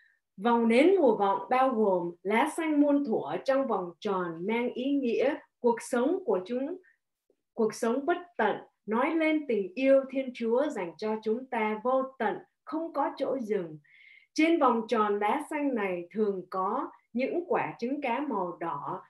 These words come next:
nói lên dấu hiệu con một Chúa, Đức Giêsu Kitô đã đổ máu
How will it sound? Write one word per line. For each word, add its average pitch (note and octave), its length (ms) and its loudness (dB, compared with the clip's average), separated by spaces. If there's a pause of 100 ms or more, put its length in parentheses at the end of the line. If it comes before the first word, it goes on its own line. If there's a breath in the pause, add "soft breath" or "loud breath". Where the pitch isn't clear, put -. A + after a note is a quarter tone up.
(120)
nói C4+ 220 -2
lên E4+ 240 0
dấu C4 300 2
hiệu B3+ 600 0 (840)
con B3+ 300 0
một F#3 340 -4
Chúa, A3+ 420 -2 (480 loud breath)
Đức D#4+ 140 -2 (100)
Giêsu B3 520 0
Kitô G#3+ 720 -2 (200 loud breath)
đã G3+ 200 -2
đổ F#3 380 -2
máu G#3+ 560 -2